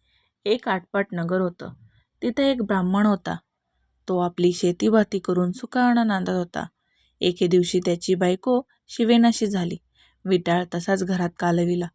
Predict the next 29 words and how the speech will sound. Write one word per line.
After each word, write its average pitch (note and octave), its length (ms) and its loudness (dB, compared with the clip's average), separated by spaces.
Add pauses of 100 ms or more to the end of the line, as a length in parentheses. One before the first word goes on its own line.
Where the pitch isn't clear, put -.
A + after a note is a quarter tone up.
(500)
त्या F3 100 2
दोषाने F3+ 440 0
काय E3 280 -2
झालं? F3+ 360 4 (600)
तिचा B3+ 260 2
नवरा A#3+ 340 6
पुढच्या F#3+ 380 -2
जन्मी F#3+ 320 2
बैल F3 320 2
झाला. F3 240 0 (680)
त्या F#3 120 0
बाईला F3 480 4 (360)
आपला F#3 260 0
कुत्रीचा F3+ 540 0
जन्म F3 320 0
आला. - 260 -2 (560)
देवीची C#4+ 540 4
करणी, G3 460 0 (320)
दोघंही E3+ 520 4
आपल्या E3+ 380 -2
मुलाच्या E3 440 0
घरी F3 240 2
होती. F3+ 420 0 (560)
तो F#3+ 100 0
मोठा F#3+ 340 2
धार्मिक F3+ 480 -2
होता. F3+ 340 -4 (760)
देवधर्म A3+ 560 4
करी, G3+ 300 0